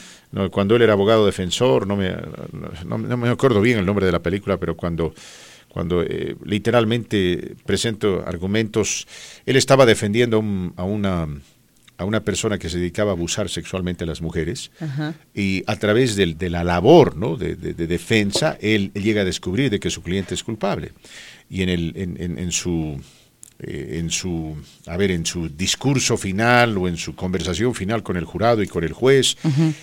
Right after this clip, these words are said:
Speaker 1: eh, abiertamente, poco a poco va construyendo,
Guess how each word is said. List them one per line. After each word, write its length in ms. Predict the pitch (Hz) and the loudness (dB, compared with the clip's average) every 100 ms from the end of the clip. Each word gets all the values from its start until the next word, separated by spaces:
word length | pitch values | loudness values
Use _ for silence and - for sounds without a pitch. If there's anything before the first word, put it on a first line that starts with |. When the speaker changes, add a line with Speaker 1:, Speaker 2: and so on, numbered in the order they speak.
| - - | -16 -10
Speaker 1:
eh, 400 | 87 85 80 - | -4 -2 -2 -2
abiertamente, 1040 | 95 90 120 - 107 101 95 - 139 90 | -4 2 2 2 0 2 0 0 2 2
poco 280 | 82 110 - | 2 -2 2
a 80 | 98 | 0
poco 280 | - 92 120 | 0 -2 0
va 160 | 98 92 | 0 0
construyendo, 920 | 98 90 - 90 92 101 92 87 156 | -2 -4 -4 -2 0 2 2 0 -2